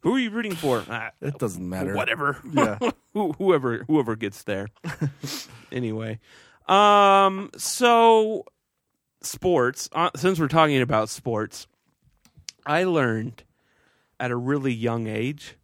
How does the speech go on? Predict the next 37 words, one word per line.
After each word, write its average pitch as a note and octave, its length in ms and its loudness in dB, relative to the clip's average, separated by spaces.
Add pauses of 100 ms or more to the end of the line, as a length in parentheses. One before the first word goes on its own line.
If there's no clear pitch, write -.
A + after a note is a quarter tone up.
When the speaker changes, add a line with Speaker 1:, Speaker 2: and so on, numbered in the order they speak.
(300)
Speaker 1:
that A#2 100 -10
I A2+ 80 -4
was G#2+ 140 -6
bad G#2 280 -8
at F2+ 100 -8
sports. - 680 -8
Speaker 2:
Uh-huh. A2+ 320 -10
Speaker 1:
Did C3+ 140 0
you, D#3 60 -6
did C3+ 280 -10
you C#3+ 80 -2
play C#3 200 -2
sports C#3 360 -4
growing C3 300 -4
up? C3+ 160 -10 (240)
Speaker 2:
I C#3 120 -2
played D#3 260 0
one C3+ 160 4
season B2 420 -2
of G#2+ 80 -8
junior A2 320 -8
jazz. G#2+ 520 -8 (680)
I F#3 180 -4
did A3+ 260 -4
pretty E3 160 4
well, C3+ 400 4 (240)
but C#3 120 -4
the, D3+ 60 2
I D3 140 4
really D3 260 6
just A#2 160 -2
liked A2+ 180 -4
playing A2 180 -6
with G2+ 120 -10
my G2 80 -10
friends G2 300 -10
more. F#2+ 260 -8